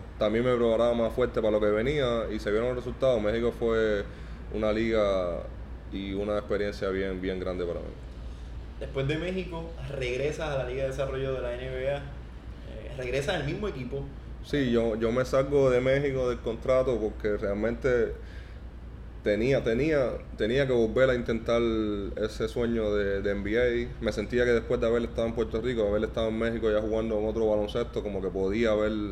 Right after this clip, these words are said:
Speaker 1: tenido mejor, mejor exposición. Son cosas que no controlo. Ese dirigente no, no, no me dio los minutos necesarios como para hacerlo. Realmente, al salirme de México, a lo mejor fue una decisión,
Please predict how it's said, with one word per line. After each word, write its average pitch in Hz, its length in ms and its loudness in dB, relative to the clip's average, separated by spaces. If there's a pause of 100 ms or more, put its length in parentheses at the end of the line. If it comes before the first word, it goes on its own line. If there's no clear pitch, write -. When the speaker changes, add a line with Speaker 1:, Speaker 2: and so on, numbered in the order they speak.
(520)
Speaker 1:
tenido 107 340 0
mejor, 107 440 0 (600)
mejor 107 220 0
exposición. 131 720 0 (460)
Son 117 200 -2
cosas 123 240 -2
que 123 80 -2
no 123 140 0
controlo. 120 500 2
Ese 113 220 0
dirigente 120 500 2
no, 117 440 0 (840)
no, 107 1040 0 (760)
no 117 200 2
me 131 120 6
dio 139 100 6
los 139 120 4
minutos 135 360 4
necesarios 123 480 2
como 110 260 2
para 107 160 4
hacerlo. 117 300 0
Realmente, 117 600 0 (1120)
al 104 100 2
salirme 120 320 2
de 135 140 6
México, 131 540 2
a - 20 4
lo 113 80 2
mejor 117 220 0
fue 131 120 0
una 127 80 2
decisión, 120 880 -2